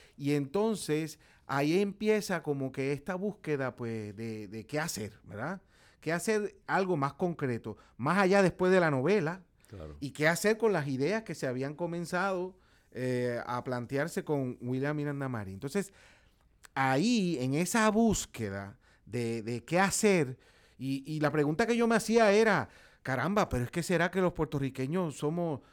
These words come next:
Speaker 1: los más desgraciados de este planeta?"
Speaker 2: Que no les ha pasado esto a más nadie en el
Speaker 1: Que,
Speaker 2: mundo.
Speaker 1: que no le ha pasado una situación como esta y que y que no se pueden, ¿verdad? Que no hay una metodología
Speaker 2: Ujú.
Speaker 1: donde uno pueda fomentar este cambio, etcétera, ¿verdad? Eh,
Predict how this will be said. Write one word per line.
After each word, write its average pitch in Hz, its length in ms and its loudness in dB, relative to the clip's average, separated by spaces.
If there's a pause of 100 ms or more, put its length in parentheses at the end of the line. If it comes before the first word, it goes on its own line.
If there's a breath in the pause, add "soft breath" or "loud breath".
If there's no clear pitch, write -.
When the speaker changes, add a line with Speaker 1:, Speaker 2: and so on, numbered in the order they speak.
(160 soft breath)
Speaker 1:
los 117 140 -6
más 135 200 -2
desgraciados 160 580 0
de 175 40 -2
este 170 160 -6
planeta?" 143 720 -4
Speaker 2:
Que 101 100 -6
no 92 100 -2
les 92 100 0
ha 123 100 0
pasado 120 300 -2
esto - 180 -8
a 113 40 -4
más 113 140 -2
nadie 123 300 0
en 107 60 0
el 101 60 0
Speaker 1:
Que, 92 60 -2
Speaker 2:
mundo. 285 300 4
Speaker 1:
que 151 80 2
no 143 140 0
le 160 60 4
ha 175 80 0
pasado 196 280 2
una 196 160 2
situación 190 480 0
como 180 340 2
esta 170 540 0
y 131 100 -4
que 135 320 -2 (300 loud breath)
y 139 100 -6
que 139 160 0
no 147 140 0
se 180 160 -2
pueden, 185 580 0
¿verdad? 151 580 0
Que 147 100 -4
no 143 60 2
hay 156 60 4
una 190 120 4
metodología 175 1080 4
Speaker 2:
Ujú. 104 280 -2
Speaker 1:
donde 143 220 4
uno 156 260 4
pueda 185 220 4
fomentar 170 520 2
este 143 260 -2
cambio, 175 540 2
etcétera, 143 640 -2 (320 soft breath)
¿verdad? 156 500 0
Eh, 117 100 -4